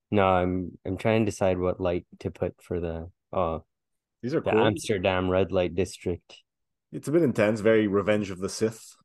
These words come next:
Speaker 2: I like blue. Blue's nice.
Speaker 1: Blue?
Speaker 2: Yeah, I would stick with blue. Blue's
Speaker 1: Stick
Speaker 2: like,
Speaker 1: with blue.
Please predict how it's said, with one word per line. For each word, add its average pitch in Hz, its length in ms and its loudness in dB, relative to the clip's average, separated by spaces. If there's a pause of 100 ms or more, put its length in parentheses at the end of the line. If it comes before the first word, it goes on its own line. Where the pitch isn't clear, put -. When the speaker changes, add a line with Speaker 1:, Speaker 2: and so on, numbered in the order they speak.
(1500)
Speaker 2:
I 175 60 2
like 175 140 2
blue. 98 260 0 (300)
Blue's 117 180 -4
nice. 95 340 -6 (120)
Speaker 1:
Blue? 101 320 0 (360)
Speaker 2:
Yeah, 92 160 -4 (380)
I 95 60 -2
would 95 120 -2
stick - 180 -8
with 87 100 -6
blue. 90 200 -6 (1040)
Blue's 117 100 -4
Speaker 1:
Stick 95 80 0
Speaker 2:
like, 87 80 -6
Speaker 1:
with 87 140 -4
blue. 87 240 -4